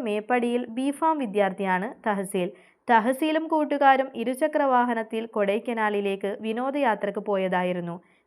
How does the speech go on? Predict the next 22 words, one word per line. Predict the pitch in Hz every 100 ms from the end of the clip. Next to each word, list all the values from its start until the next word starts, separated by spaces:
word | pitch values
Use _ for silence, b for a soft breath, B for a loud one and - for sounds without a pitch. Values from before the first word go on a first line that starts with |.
| -
തിരിച്ചു | 247 254 262 330
വരുന്നതിനിടെ | 320 302 294 285 262 262 254
ചെറുപ്പളശ്ശേരി | 240 220 220 269 269 277 262 262 202
അടക്കാപുത്തൂർ | 190 202 247 254 262 254 254 247
ജംഗ്ഷന് | 226 208 220 214
സമീപമുള്ള | 220 202 196 202 202 190 196 202 b b b 285
ഒരു | 294 285
ചായക്കടയിൽ | 240 233 269 262 220 214 220 220
ഇവർ | 220 214
ചായ | 247 233 285
കുടിക്കുവാനായി | 285 214 220 202 202 196 240 -
ഇറങ്ങുകയായിരുന്നു. | 220 202 196 208 196 190 180 180 - b b -
പുലർച്ചെ | 269 285 285 330 302
രണ്ടു | 220 233 285
മണിക്കാണ് | 269 254 254 240 247 247
സംഭവം | 277 269 294 294
നടക്കുന്നത്. | 240 196 202 185 180 180 - b b -
ചായ | 247 226 262 320
കുടിച്ചുകൊണ്ടിരിക്കുന്നതിൻ്റെ | 294 - 294 285 277 254 262 262 247 254 262 240
ഇടയിൽ | 226 220 226 - 233
നിയന്ത്രണം | 233 254 294 311 320
വിട്ട | 277